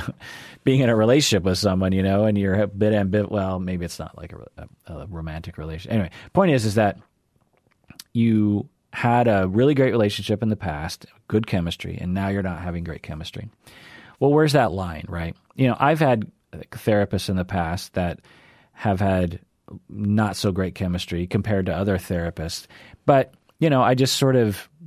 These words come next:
took it, the good with the bad, and found for myself that it was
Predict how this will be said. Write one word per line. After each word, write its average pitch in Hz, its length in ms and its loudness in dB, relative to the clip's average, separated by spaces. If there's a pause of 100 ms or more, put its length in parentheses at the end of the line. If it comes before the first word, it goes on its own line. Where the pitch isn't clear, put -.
(100)
took - 280 0
it, 104 200 0 (180)
the 110 120 0
good 101 200 2
with 92 120 0
the 90 80 -4
bad, 85 460 -2 (460)
and 92 540 0 (200)
found 104 420 0
for 98 100 -6
myself 98 640 0
that 90 300 0
it 92 180 -6
was 87 460 -4